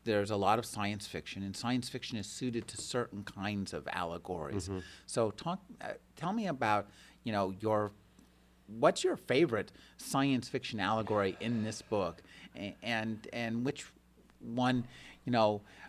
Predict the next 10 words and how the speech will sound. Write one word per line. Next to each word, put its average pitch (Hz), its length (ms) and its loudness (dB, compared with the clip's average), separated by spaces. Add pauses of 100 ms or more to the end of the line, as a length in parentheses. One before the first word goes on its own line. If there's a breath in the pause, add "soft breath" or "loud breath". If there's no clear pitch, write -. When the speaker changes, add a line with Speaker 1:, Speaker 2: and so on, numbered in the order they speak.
(120)
Speaker 1:
how 139 340 0
did 143 200 2
you 120 300 4
come - 220 -4
about 107 380 6
it 92 160 -4 (600)
to, 101 420 -2
you 101 100 -4
know, 87 320 -4 (460)
write 104 240 0